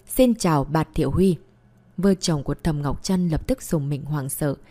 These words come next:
trên mặt họ lộ ra vẻ kinh hãi tột độ. Họ thật sự không thể tin vào mắt mình nữa. Hóa ra cảnh tượng khí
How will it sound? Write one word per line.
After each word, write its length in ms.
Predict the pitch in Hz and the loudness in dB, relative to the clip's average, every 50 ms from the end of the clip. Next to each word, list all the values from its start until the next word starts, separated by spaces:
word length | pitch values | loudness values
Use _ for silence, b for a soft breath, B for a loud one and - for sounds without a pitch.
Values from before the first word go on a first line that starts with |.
| b b b b b | b b b b b
trên 180 | - 269 247 | 0 0 2
mặt 160 | 220 170 139 - - | 2 0 0 -2 -4
họ 180 | 147 143 123 120 151 | -4 -2 -2 -2 0
lộ 100 | 160 151 | 0 0
ra 160 | 147 - 240 - - | -2 -2 -4 -4 -2
vẻ 100 | 160 143 | -2 -4
kinh 280 | - - - 208 208 208 | -4 -4 -4 -4 -2 -2
hãi 200 | 190 - - 233 - | -4 -6 -8 -6 -4
tột 160 | - 156 143 - - | -2 -2 -2 -4 -6
độ. 180 | - 143 135 - - - b b b b b b | -6 -6 -6 -6 -10 -18 b b b b b b
Họ 160 | b b 220 202 | b b 0 2
thật 180 | - 202 175 - - | 2 2 0 0 0
sự 100 | - 165 | -2 -2
không 220 | 156 - 254 175 156 - | 0 0 -2 -2 0 0
thể 120 | 196 156 | 0 0
tin 260 | - - 254 254 240 | 0 0 -2 0 0
vào 120 | 196 151 127 | 0 -2 -2
mắt 260 | - 165 247 - - | -2 -4 -4 -4 -2
mình 200 | 165 156 131 - - | -4 -4 -4 -4 -6
nữa. 220 | 165 175 220 254 - b b b b b b | -6 -4 -4 -6 -8 b b b b b b
Hóa 240 | b - 185 202 240 | b 0 2 2 2
ra 280 | 233 - 185 170 156 | 2 0 0 0 0
cảnh 240 | 151 - 160 139 123 | 0 -2 -4 -4 -4
tượng 200 | - - 156 139 | -4 -4 -4 -2
khí 160 | - - 269 | 0 -2 -2